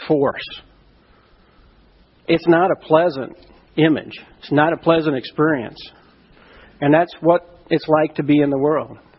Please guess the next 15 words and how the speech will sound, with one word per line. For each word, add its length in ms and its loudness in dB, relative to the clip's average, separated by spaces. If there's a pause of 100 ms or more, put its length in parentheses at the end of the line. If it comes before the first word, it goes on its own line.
(1120)
Regardless 600 0
of 100 -2
the 160 -2
item 340 0
you 160 2
choose 440 0
from 160 0
the 80 2
world's 360 0
agenda, 560 -2 (880)
whether 300 2
it's 180 -8
worshiping 600 0
the 100 -2
creation 840 -2